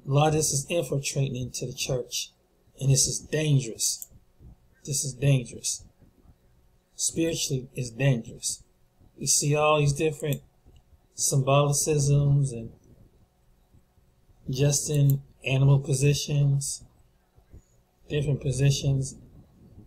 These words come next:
and it doing this. All this is connected to worship. All this is opening up yourself to something, paying homage to the gods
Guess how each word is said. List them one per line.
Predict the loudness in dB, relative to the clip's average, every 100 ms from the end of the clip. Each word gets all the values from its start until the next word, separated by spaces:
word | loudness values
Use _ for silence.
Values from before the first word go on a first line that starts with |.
| -6
and | 2 2
it | 2 -2 -20 _ _ _ _ -16 0
doing | 6 8 6
this. | 4 0 -12 -2
All | 4 6 6 4
this | -2 -2
is | -4
connected | -6 -6 -6 -6 -10 -16 _ -20 -20 _ _ _ -20 -20 -10
to | -2 0
worship. | 4 2 2 -4 -10 _ _ _ -20 _ -20 -20 -10
All | -2 2 4
this | 4 2 -2
is | -6 -12 -16 -20 -20 _ _
opening | -2 0 2 4 4
up | 2
yourself | -4 -6 -4 -6 -8
to | -8
something, | -6 -6 -10 _ -20 _ _ -18 -18 _ _ -20 -20 _ _ -6
paying | 0 0 2
homage | 0 0 -2 -6
to |
the | -8
gods | -4 -2 -2 -4 -6 -6 -6